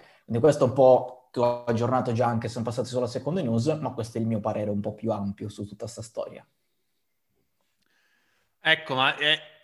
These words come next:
Speaker 2: qual è il problema grosso? Allora, io sarei d'accordo con te se chi decide fosse un Gesù Cristo, una persona completamente, eh, imparziale,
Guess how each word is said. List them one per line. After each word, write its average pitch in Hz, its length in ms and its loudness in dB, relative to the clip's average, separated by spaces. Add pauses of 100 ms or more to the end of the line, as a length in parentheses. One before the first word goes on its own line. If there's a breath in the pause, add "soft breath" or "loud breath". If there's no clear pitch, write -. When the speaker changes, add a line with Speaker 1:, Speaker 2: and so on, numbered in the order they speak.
(140)
Speaker 2:
qual 165 200 4
è 180 40 8
il 196 120 6
problema 139 420 2
grosso? 117 500 -2
Allora, 143 500 0
io 185 180 -2
sarei 185 640 2
d'accordo 170 580 0
con 135 320 -4
te 151 320 2
se 170 880 -2 (1300)
chi 196 240 2
decide 190 540 2
fosse 202 640 0
un 160 180 0
Gesù 143 320 -2
Cristo, - 680 -6
una 156 260 2
persona 160 960 0 (920 soft breath)
completamente, 165 1400 2
eh, 113 680 -4
imparziale, 151 1160 2